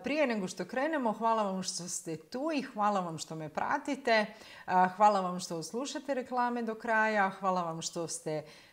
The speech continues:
pretplaćeni na moj kanal, e, hvala vam na svim komentarima i hvala vam svima koji radite sa mnom. E, znači, tema je empatija.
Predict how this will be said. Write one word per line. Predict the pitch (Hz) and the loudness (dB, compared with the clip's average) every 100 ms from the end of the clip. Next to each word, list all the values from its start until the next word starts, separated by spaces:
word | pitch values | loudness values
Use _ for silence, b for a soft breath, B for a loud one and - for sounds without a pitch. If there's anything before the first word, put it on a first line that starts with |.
| B | B
pretplaćeni | 190 175 - 190 262 311 339 311 302 | -2 -2 0 2 2 2 -2 -2 2
na | 277 | 2
moj | 254 269 269 | 2 0 0
kanal, | 262 240 233 240 240 233 220 | -2 -2 0 4 6 6 6
e, | - 180 180 180 180 180 | 2 2 2 2 2 2
hvala | 190 185 | 2 4
vam | 170 165 | 0 -4
na | 165 | -4
svim | - 185 180 | -4 -4 -4
komentarima | 165 156 160 226 277 285 240 208 | -6 -8 0 2 2 0 -2 -2
i | 202 | -4
hvala | 190 180 185 | 0 2 4
vam | 180 175 170 | 2 -2 -4
svima | - 185 208 214 202 208 - B B B B | -4 -4 -2 2 2 2 -4 B B B B
koji | - 180 185 | -2 0 2
radite | 156 131 147 - 160 | 2 0 -6 -12 -8
sa | - 127 | -6 -6
mnom. | - - 120 - - - - | -8 -14 -16 -16 -20 -20 -10
E, | 165 165 180 190 b b | -6 -6 -6 -12 b b
znači, | - 294 - 226 185 B B B - | -6 -4 -2 -2 -2 B B B -2
tema | 302 359 302 | 0 4 4
je | 254 254 254 - | 4 2 0 -2
empatija. | 233 220 202 - 208 202 - 160 143 | 0 2 0 4 4 4 -2 -6 -6